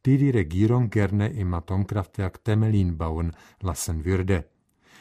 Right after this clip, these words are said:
Dabei lägen die benötigten Subventionen für die Windkraft nur bei einem Sechstel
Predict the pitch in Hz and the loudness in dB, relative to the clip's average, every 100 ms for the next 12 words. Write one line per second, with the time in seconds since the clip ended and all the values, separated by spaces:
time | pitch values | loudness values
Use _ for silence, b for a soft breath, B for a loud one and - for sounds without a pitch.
0 | B 104 87 92 101 101 95 95 95 98 | B -4 0 2 2 2 0 0 0 0
1 | 92 87 92 101 107 - - 104 95 104 | -2 0 0 0 -2 -6 0 0 0 -2
2 | 90 92 92 - - 92 98 110 117 - | -2 -2 -2 -2 -2 0 2 2 2 0
3 | 98 82 87 95 104 - 113 110 - B | -4 -2 -4 0 0 0 0 0 -2 B
4 | B - 120 123 131 120 113 113 104 - | B 2 2 4 0 2 2 2 2 0
5 | 117 - - 98 | -2 -4 -4 -2